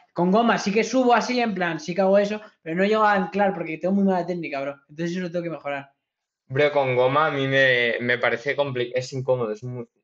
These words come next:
Speaker 2: es que a mí con goma
Speaker 1: Puede
Speaker 2: creo
Speaker 1: ser, a mí
Speaker 2: incluso
Speaker 1: con
Speaker 2: que no
Speaker 1: goma
Speaker 2: me
Speaker 1: no me
Speaker 2: sale.
Speaker 1: sale, no.
Speaker 2: Pero
Speaker 1: O sea, yo
Speaker 2: porque
Speaker 1: sí que hago así, pero no, como que ya, en plan, como que tiendo a irme para atrás. La
Speaker 2: Claro,
Speaker 1: verdad,
Speaker 2: pero el muscle up es como un movimiento circular.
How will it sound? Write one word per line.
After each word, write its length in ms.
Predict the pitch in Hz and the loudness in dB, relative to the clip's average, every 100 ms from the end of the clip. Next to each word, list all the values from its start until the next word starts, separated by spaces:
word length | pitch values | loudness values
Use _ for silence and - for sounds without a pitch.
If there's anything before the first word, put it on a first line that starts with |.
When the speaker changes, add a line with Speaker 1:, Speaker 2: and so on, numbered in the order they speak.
| - | -6
Speaker 2:
es 180 | 127 - | -6 0
que 200 | 156 135 | 2 2
a 120 | 127 | 0
mí 180 | 131 131 | -2 -2
con 180 | 147 127 | -4 0
goma 300 | 127 151 160 | 0 0 -2
Speaker 1:
Puede 160 | 131 | -2
Speaker 2:
creo 40 | 135 | -2
Speaker 1:
ser, 100 | 139 | -2
a 40 | |
mí 60 | 131 | -4
Speaker 2:
incluso 220 | - 175 196 | -4 0 4
Speaker 1:
con 40 | |
Speaker 2:
que 80 | 196 | 4
no 80 | 196 | 4
Speaker 1:
goma 40 | |
Speaker 2:
me 80 | 185 | 2
Speaker 1:
no 40 | |
me 60 | 165 | 2
Speaker 2:
sale. 180 | 120 117 | 0 -2
Speaker 1:
sale, 100 | 156 | -6
no. 80 | 160 - _ _ _ _ _ | -12 -18 _ _ _ _ _
Speaker 2:
Pero 180 | 151 180 | 2 4
Speaker 1:
O 20 | |
sea, 20 | |
yo 120 | 175 | 4
Speaker 2:
porque 180 | 160 214 | 4 4
Speaker 1:
sí 160 | - 208 | 4 2
que 180 | 202 - - _ | -2 -4 -10 _
hago 200 | 175 202 | 2 2
así, 260 | 226 240 262 | 2 0 0
pero 200 | 226 185 | 2 2
no, 200 | 185 170 | 2 0
como 160 | 170 170 | -2 -2
que 80 | |
ya, 340 | 170 185 208 175 | 0 2 2 -2
en 100 | 170 | -4
plan, 180 | 175 165 | -4 -4
como 140 | 170 | -4
que 100 | 160 | -4
tiendo 220 | 175 185 | -4 0
a 20 | 196 | 0
irme 140 | 185 | 0
para 120 | 165 | -4
atrás. 300 | 156 151 - | -4 -6 -8
La 160 | 160 156 | -6 2
Speaker 2:
Claro, 200 | 143 147 | 4 4
Speaker 1:
verdad, 200 | 151 143 | 4 2
Speaker 2:
pero 280 | 151 143 - _ _ - | 2 0 -4 _ _ -2
el 160 | 156 | 0
muscle 340 | 151 160 165 175 | 0 0 2 2
up 220 | 165 202 | 4 2
es 160 | 190 | -2
como 220 | - 170 165 | 0 2 2
un 80 | |
movimiento 480 | 165 156 156 156 170 | 4 2 2 0 0
circular. 640 | 165 170 165 147 143 135 | 0 0 0 2 4 2